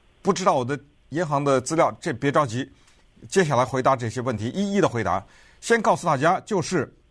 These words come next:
那些在二零一八年呐、一九年呐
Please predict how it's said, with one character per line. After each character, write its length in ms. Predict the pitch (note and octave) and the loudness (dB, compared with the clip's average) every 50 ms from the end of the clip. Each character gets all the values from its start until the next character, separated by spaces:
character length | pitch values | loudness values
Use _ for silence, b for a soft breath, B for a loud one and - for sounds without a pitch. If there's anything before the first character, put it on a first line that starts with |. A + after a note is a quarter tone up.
| _ _ _ _ _ _ _ _ _ _ _ _ B B B B B B | _ _ _ _ _ _ _ _ _ _ _ _ B B B B B B
那 220 | B G3 A3 G#3 F3+ | B 2 4 4 4
些 260 | - - A3 A3 G#3+ | 2 2 0 0 0
在 380 | - - F#3+ F3 D#3+ C#3+ C#3+ - | 0 0 2 2 2 2 0 0
二 200 | - G#3+ G#3+ G3 | 2 2 2 2
零 180 | D#3+ E3 F3 F#3 | 2 -2 -4 -6
一 160 | - G3 G3+ | -6 -6 -6
八 280 | G3+ - G#3 G3 G3+ G3+ | -2 0 2 2 2 2
年 280 | F3+ C#3+ B2 A#2 B2 | 0 -2 -4 -4 -2
呐、 240 | D3+ D#3 C#3 B2 A#2+ B2 | 0 2 2 2 0 0
一 180 | F#3+ A3 G#3 | -2 -4 -4
九 260 | D3 - D3 A#2+ G#2+ | -2 0 0 2 0
年 220 | G2 F#2 F#2 G2 B2+ | 0 -2 -4 -2 2
呐 200 | D#3+ D#3+ C3 | 2 2 2